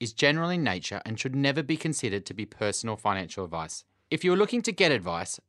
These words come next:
please seek the help of a licensed financial advisor or buyer's agent. They will tailor and document their advice to your personal circumstances.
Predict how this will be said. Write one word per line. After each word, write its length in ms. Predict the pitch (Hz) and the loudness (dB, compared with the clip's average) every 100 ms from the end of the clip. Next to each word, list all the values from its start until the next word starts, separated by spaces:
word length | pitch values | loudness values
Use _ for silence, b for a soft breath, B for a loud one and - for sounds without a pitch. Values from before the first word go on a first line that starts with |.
| - | -16
please 320 | - 170 208 | -2 0 0
seek 180 | - 208 | -2 0
the 80 | 180 | 0
help 280 | 113 95 - | 0 -2 -4
of 80 | 107 | -6
a 60 | 110 | 0
licensed 500 | 120 139 - 160 - | 2 2 0 -6 0
financial 400 | 139 143 135 160 | 2 2 0 -2
advisor 420 | 113 95 87 - | 2 0 0 -6
or 100 | 107 | -8
buyer's 340 | 95 98 95 90 | 0 0 2 -2
agent. 280 | 85 76 - b b b b b | -6 -10 -16 b b b b b
They 160 | 127 160 | 4 6
will 120 | 202 | 4
tailor 440 | - - 147 98 - | 2 4 6 6 0
and 120 | 104 | -2
document 460 | 95 127 - 165 135 | 0 0 2 0 2
their 160 | 127 131 | 4 4
advice 400 | 98 90 90 - | 2 -2 -2 -6
to 100 | 110 | -6
your 120 | 107 | -6
personal 520 | - 120 120 - 123 | -4 -2 -2 -2 -2
circumstances. 920 | - 110 101 95 - 87 - 78 - | 0 0 -2 -6 -6 -8 -10 -12 -14